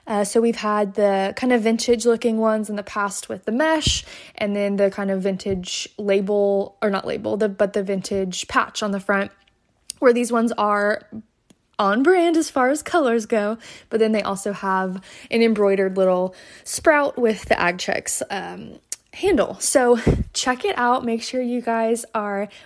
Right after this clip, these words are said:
wearing the latest, greatest stuff when it comes to Ag Chicks apparel.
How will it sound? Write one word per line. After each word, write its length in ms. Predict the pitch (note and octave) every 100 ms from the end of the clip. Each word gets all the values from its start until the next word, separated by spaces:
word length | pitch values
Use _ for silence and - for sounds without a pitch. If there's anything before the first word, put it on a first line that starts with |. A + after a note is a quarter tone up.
| -
wearing 560 | A3+ A3+ A3+ A3+ A3+
the 140 | A3+ A3+
latest, 520 | A3 A3 A3+ - - -
greatest 600 | A3+ A3+ A3+ A3 A3 -
stuff 360 | - G#3+ G#3+ A#3
when 120 | G#3+
it 100 | G3+
comes 300 | - G#3 G3+
to 100 | -
Ag 200 | G3 G3
Chicks 280 | F#3+ G#3+ -
apparel. 640 | G3+ - G3 G3+ A3+ C#4